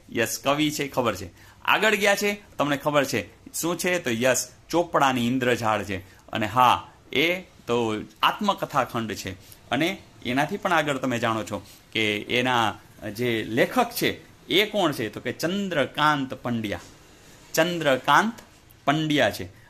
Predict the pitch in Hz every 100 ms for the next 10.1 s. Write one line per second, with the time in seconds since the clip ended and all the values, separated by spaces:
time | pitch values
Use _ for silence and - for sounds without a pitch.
0 | - 113 117 117 135 123 - - - 113
1 | 110 107 104 - 147 165 135 123 135 139
2 | 175 151 127 113 110 117 220 214 185 -
3 | - - 127 117 - 131 131 - - 220
4 | 220 - - - - - - - - -
5 | - - - 151 170 180 240 226 160 -
6 | - 233 233 226 180 - - - 220 220
7 | 151 151 151 127 113 104 87 - - -
8 | - - 110 - 160 151 135 202 247 -
9 | - - 104 135 143 131 117 113 120 160
10 | 202